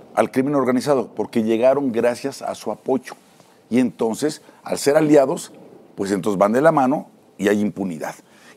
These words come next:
Y segundo, porque no se atreven a decirle, "No, señor presidente, así no". No es con abrazos, sino balazos y mamadas de esa naturaleza, sino que es con la fuerza pública, porque el, el Estado tiene el monopolio de la fuerza pública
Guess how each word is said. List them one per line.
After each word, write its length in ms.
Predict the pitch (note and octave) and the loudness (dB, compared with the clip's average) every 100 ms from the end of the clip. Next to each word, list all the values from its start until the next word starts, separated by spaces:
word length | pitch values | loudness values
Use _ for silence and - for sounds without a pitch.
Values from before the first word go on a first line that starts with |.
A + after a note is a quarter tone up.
| - | -2
Y 100 | F#3 | 0
segundo, 580 | G3+ F#3 F3 C3+ C#3+ - - - - | 2 2 2 2 0 -6 -20 -20 -4
porque 240 | A#2+ C3 | -4 0
no 80 | C#3+ | -2
se 80 | C#3+ | -4
atreven 280 | D3 D3+ C#3+ | -2 -2 -2
a 40 | |
decirle, 360 | A#2 C#3+ D3+ - _ | -2 -2 -2 -4 _
"No, 300 | A2+ A#2+ C#3+ | -4 -2 -2
señor 260 | C#3 C#3+ C3+ | -4 -6 -6
presidente, 480 | B2+ A#2+ A2+ B2 - | -6 -6 -6 -8 -8
así 300 | G2+ - C3+ | -12 -6 -4
no". 240 | B2+ C#3 - _ _ _ - | -2 -2 -6 _ _ _ -6
No 80 | B2+ | -4
es 100 | C#3 | -2
con 200 | C#3+ C3 | -2 0
abrazos, 400 | A2+ A#2+ A#2+ A2 | 2 2 0 -4
sino 200 | G#2+ G#2+ | -6 -2
balazos 480 | A2 A2 A#2 A2+ G2+ | 0 2 -2 -4 -6
y 60 | |
mamadas 400 | G2 F#2 G#2 G2 | -6 -6 -4 -4
de 80 | G2+ | -6
esa 140 | G2 | -8
naturaleza, 580 | G2 F#2 G#2 A#2 B2 - - _ _ _ - | -10 -8 -6 -4 -6 -10 -20 _ _ _ -4
sino 340 | C3 C3+ A#2 | 0 2 0
que 220 | - A#2+ | 0 0
es 220 | D3 - - - _ _ _ | 0 -4 -14 -16 _ _ _
con 320 | - C#3 E3 - - | 0 0 0 -6 -2
la 160 | G#2+ | 2
fuerza 340 | G2+ C#3 C#3+ D3+ | 2 2 0 -2
pública, 480 | C#3 C#3 B2 G#2+ E3 - - - | 0 -2 -2 -4 -6 -6 -20 -10
porque 200 | A2 A2+ | -4 -2
el, 140 | A2 | -2
el 240 | G2 A2 G#2 | 0 0 0
Estado 380 | - - B2+ A2+ | 0 0 0 2
tiene 180 | C3 | -2
el 60 | A#2+ | -2
monopolio 500 | G#2+ G2 E2+ D#3+ D#3 | -2 -4 -2 0 0
de 60 | A2+ | -2
la 80 | F#2 | -4
fuerza 300 | A#2 - A#2+ | -6 -4 -8
pública 460 | - G2 G2 D3 | -6 -8 -8 -8